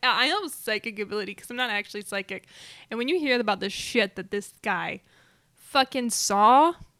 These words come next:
literal in front of his face, like, I'm sorry.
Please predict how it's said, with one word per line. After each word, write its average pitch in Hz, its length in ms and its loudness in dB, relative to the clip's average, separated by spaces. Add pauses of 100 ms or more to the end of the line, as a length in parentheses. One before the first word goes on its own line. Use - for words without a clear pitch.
literal 262 580 4
in 254 120 -4
front 233 180 -4
of 226 80 -8
his 247 180 -6
face, 220 460 -2
like, 214 320 -4 (180)
I'm 233 140 -4
sorry. - 360 -12